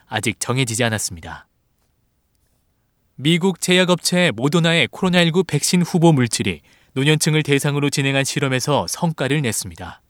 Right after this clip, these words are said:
현지 시간 이십육 일 미국 씨엔비씨에 따르면 모더나는 실험 대상자에게 백신 후보 물질을 이십팔 일 간격으로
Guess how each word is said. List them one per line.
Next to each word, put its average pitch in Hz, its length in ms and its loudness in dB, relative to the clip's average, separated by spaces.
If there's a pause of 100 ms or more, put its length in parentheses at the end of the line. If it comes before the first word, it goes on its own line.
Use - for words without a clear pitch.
(720)
현지 185 200 4
시간 180 240 4
이십육 170 320 2
일 160 260 2
미국 131 340 0
씨엔비씨에 175 600 2
따르면 123 420 -2 (400)
모더나는 156 640 4
실험 180 340 -2
대상자에게 151 800 0 (300)
백신 165 320 0
후보 170 260 0
물질을 160 540 0
이십팔 160 500 -2
일 180 120 2
간격으로 139 520 -2